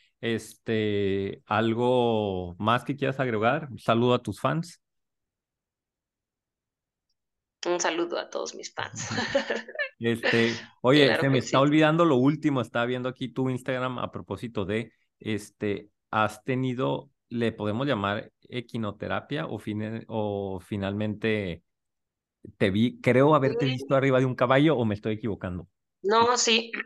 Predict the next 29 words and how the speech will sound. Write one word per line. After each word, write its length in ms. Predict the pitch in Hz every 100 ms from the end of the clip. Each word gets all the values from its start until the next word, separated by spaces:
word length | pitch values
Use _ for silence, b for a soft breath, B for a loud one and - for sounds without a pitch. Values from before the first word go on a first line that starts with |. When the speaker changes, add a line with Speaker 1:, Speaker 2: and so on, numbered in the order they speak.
| -
Speaker 2:
<clears throat> 300 | 247 208 196
Mi 160 | 226
Speaker 1:
Ok. 0 |
Speaker 2:
hija, 280 | 254 294 302 214
mi 140 | 202
hija 240 | 214 233 262
da 100 | 226
equitación 840 | 226 233 180 170 - 196 196 196
y 40 | 175
en 80 |
algún 180 | 175 196
momento 280 | 208 208 202
la 100 | 208
acompañé 600 | 185 175 170 170 175 180
y 120 | 185
el 140 | 170 160
profesor 320 | 165 160 170
me 40 | 170
dijo, 140 | -
"Órale, 240 | 226 196
súbete". 400 | 190 226 185 165
Y 120 | 156 156
yo 80 |
así 180 | 170 175
de, 240 | 165 - - _ _ _ _
"Bueno, 380 | 165 180 175 165
órale". 240 | 165 - _ _ B B B -
Me 140 | 185
subieron 520 | 180 185 196 214 226